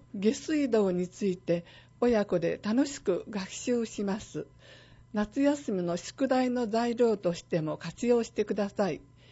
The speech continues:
費用、無料。持ち物、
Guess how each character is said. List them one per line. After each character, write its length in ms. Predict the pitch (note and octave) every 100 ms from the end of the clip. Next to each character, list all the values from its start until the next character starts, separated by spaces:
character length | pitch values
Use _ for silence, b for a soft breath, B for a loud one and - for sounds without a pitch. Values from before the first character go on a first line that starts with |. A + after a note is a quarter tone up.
| b b -
費 200 | - C4
用、 240 | G3+ D#3+ - - - -
無 160 | G#3+ F3
料。 340 | G3+ G3 - - - b b b -
持 120 | G3
ち 160 | - C4
物、 400 | G3 D#3+ C#3